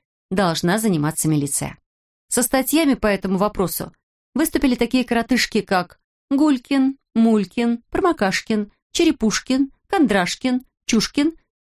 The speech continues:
Тютелькин, Мурашкин, а также профессорша Мордочкина. Особенное внимание обратил на себя коротышка Кондрашкин,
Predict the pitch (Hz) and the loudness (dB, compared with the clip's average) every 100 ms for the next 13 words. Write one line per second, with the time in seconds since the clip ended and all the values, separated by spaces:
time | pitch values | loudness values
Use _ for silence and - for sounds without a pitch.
0 | _ - 269 220 247 233 320 320 - _ | _ -2 0 2 -2 -2 -2 -2 -6 _
1 | _ 262 208 175 - 269 269 - _ _ | _ -2 0 0 -2 -2 -2 -4 _ _
2 | - 220 - 262 233 254 - 180 208 190 | -4 -4 0 -2 0 -2 -2 -2 -2 -2
3 | 190 - 190 165 - 170 160 185 131 143 | -2 0 0 -2 -4 -2 0 0 -2 -6
4 | - 143 139 - _ _ _ _ _ _ | -4 -4 -6 -10 _ _ _ _ _ _
5 | - 202 - 247 196 160 160 151 160 170 | -6 -4 0 0 0 0 -2 -2 0 0
6 | 175 160 175 170 175 160 160 160 156 165 | 0 0 -2 -2 -2 -2 0 -2 0 -2
7 | 180 - 175 175 185 214 285 - - 160 | -2 -4 -4 -2 0 0 0 -2 -2 -4